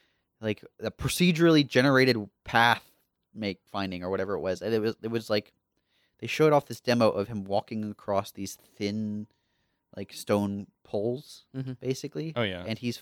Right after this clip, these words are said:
Speaker 1: he's, like, finding, his foot's falling on these, like, different varied levels, and
Speaker 3: Yep.
Speaker 1: it looked cool back then. I should take another look.
Speaker 3: Probably looked
Speaker 2: Th-,
Speaker 3: like
Speaker 2: that, that
Speaker 3: garbage.
Speaker 2: is cool, and, and I, dude, I love seeing that kind of stuff.
Speaker 3: Mm.
Speaker 2: What you, what you see a lot of games doing is, um, like God of War does it,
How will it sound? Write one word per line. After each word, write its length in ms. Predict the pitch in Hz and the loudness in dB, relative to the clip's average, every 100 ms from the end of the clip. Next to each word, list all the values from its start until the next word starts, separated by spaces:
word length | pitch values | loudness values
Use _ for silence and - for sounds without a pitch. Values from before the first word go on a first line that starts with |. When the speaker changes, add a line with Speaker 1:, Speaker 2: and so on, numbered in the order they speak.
| _ | _
Speaker 1:
he's, 280 | 113 113 - | -10 -10 -8
like, 200 | 104 - _ _ _ - | -10 -10 _ _ _ -6
finding, 500 | 101 113 110 117 - _ | -4 -2 -4 -6 -12 _
his 160 | 113 - | -16 -14
foot's 360 | - 127 - _ | -8 -8 -8 _
falling 320 | 113 107 117 107 | -4 -2 -2 -4
on 140 | 104 | -4
these, 220 | 104 104 | -4 -4
like, 200 | 95 - _ _ _ _ - | -4 -4 _ _ _ _ -6
different 360 | 117 117 95 | -4 -4 -4
varied 400 | 104 101 101 98 | 2 4 4 -2
levels, 320 | 95 95 110 110 | -4 -4 -6 -2
and 100 | 98 | -2
Speaker 3:
Yep. 80 | - | 0
Speaker 1:
it 40 | |
looked 240 | 143 - | -6 -8
cool 260 | - - 156 | -8 -2 0
back 200 | 98 92 | 0 -2
then. 140 | 107 95 | -4 -6
I 80 | 90 | -8
should 160 | - | -10
take 160 | 98 - | -12 -12
another 220 | 73 - | -16 -18
look. 160 | - - | -20 -12
Speaker 3:
Probably 220 | 98 95 | -12 -8
looked 80 | 113 | -4
Speaker 2:
Th-, 100 | 151 | 0
Speaker 3:
like 60 | |
Speaker 2:
that, 140 | 151 143 | 2 2
that 100 | 101 | 4
Speaker 3:
garbage. 160 | 170 | 6
Speaker 2:
is 160 | 180 - | 4 2
cool, 380 | - 107 113 - | 0 0 0 -4
and, 140 | 143 131 | 0 2
and 160 | 160 | 4
I, 160 | 170 - _ | 4 2 _
dude, 160 | 175 196 | -2 2
I 80 | 160 | 2
love 220 | 175 160 | 2 0
seeing 200 | - 170 | -2 -4
that 140 | 147 | -4
kind 100 | 117 | -6
of 80 | 113 | -8
stuff. 160 | 110 107 - | -8 -14 -14
Speaker 3:
Mm. 240 | 98 90 131 | -14 -12 -2
Speaker 2:
What 180 | 147 | -2
you, 80 | 139 | -2
what 160 | 143 151 | -4 -6
you 60 | |
see 140 | - 151 | -4 -4
a 40 | |
lot 160 | 139 143 | 0 2
of 120 | 123 | 0
games 340 | 120 120 113 104 | 0 0 0 -2
doing 380 | 120 117 107 104 - - - | -2 -2 -4 -10 -18 -20 -10
is, 200 | 113 113 | -10 -6
um, 260 | 110 104 110 | -6 -6 -10
like 140 | 101 | -8
God 160 | 113 113 | -6 -4
of 80 | |
War 140 | 113 113 | -4 -4
does 220 | 107 113 | -4 -6
it, 120 | 123 | -12